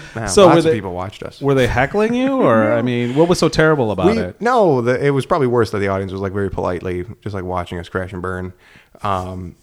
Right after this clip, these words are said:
Speaker 1: we
Speaker 2: <laughs> Oh, look at that.
Speaker 1: we just, like, it was just, like, this very tense, like, sweaty, desperate improv that, like, both of us, I feel like we're just, like,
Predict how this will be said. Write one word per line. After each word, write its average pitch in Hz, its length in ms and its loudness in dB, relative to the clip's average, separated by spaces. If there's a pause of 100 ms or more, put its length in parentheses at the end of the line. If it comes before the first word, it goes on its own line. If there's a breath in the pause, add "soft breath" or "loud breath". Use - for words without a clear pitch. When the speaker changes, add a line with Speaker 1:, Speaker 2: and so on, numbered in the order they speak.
(440)
Speaker 1:
we 107 720 0 (140)
Speaker 2:
<laughs> - 140 -20
Oh, 226 140 2
look 160 180 -2
at 202 60 -8
that. 196 300 -8 (200)
Speaker 1:
we - 160 -8
just, 226 320 4
like, 180 460 4
it 147 100 4
was 143 160 4
just, 170 180 0
like, 135 80 0
this 123 100 0
very 131 400 4
tense, - 760 -2 (100)
like, 107 220 -6
sweaty, 113 960 -2 (140 soft breath)
desperate 113 500 0 (480)
improv 110 800 2 (160)
that, 117 220 -4
like, 104 280 -6 (1000)
both 131 260 4
of 123 100 -2
us, 127 280 -2 (160)
I 120 100 -4
feel 127 180 -2
like 113 140 2
we're 113 80 -2
just, 104 200 -6
like, 101 320 -6